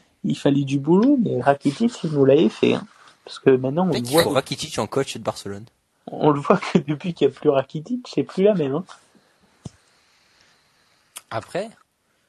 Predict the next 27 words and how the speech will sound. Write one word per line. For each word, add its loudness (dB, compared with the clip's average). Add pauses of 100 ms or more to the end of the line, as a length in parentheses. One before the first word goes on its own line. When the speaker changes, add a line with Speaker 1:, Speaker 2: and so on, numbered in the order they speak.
(720)
Speaker 2:
peut-être -6
que -8
Pedri -4
ou -6
Gavi -4
pourraient -4
apprendre -8
à -8
tirer -6
aussi. -10 (2250)
Speaker 1:
Bah 4
oui, 4
mais 2
je -2
sais 2
pas, 2
c'est, -6
j'ai, -6
ils, -14
ils -2
osent -4
pas. 0 (580)
Enfin, 2
Gavi, 2
il -18
tire. -8 (800)
Mais -14